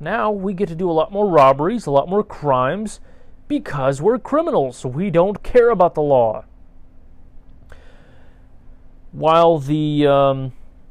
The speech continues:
typical person that's, "Well, I don't want conflict with the government or anything else, so I'm just gonna give my guns up."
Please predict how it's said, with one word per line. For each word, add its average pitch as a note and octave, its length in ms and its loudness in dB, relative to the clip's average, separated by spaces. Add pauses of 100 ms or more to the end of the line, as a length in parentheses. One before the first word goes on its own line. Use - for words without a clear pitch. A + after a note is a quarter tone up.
typical A3 360 4
person G3+ 440 2
that's, F3 220 2
"Well, G#3 400 2 (1120)
I A3 180 2
don't G#3+ 140 2
want F#3+ 260 0
conflict F3 500 -2
with D3+ 100 -2
the C#3 40 0
government G#3 600 0
or D3 100 0
anything C#3 260 -6
else, F#3 320 -2
so D#3 180 -2
I'm D#3+ 120 -2
just C#3 100 -8
gonna C#3+ 160 -2
give C3 140 -4
my C3 140 -4
guns B2 260 -4
up." - 160 -6